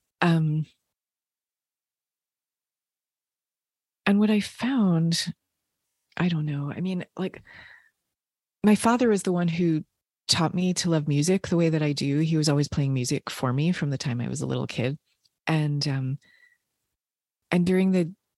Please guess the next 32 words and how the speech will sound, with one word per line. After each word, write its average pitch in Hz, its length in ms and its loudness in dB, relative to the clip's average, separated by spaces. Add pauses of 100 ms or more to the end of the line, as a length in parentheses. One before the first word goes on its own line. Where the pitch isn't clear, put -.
(180)
moments 160 800 2
and - 120 -4
hours 151 640 2
and 139 400 -4
days 147 560 2 (960)
after 151 340 2
losing 156 440 2
him, 143 380 -2 (460)
I 160 60 -4
kept - 280 -4
listening 170 460 2
to - 120 -4
the 156 80 -4
music 151 420 0
that 147 140 -4
he 151 80 -2
had 139 100 0
introduced 147 560 -2
me 135 140 -2
to, - 320 -4 (1120)
like, 151 160 -2 (160)
as 151 140 -4
if 143 120 -2
I 139 60 0
was 139 120 -2
hoping 147 340 0
to - 80 0
find 151 360 0
him 135 360 -2 (100)
in 190 180 4
it. 131 220 0 (840)
And 170 600 4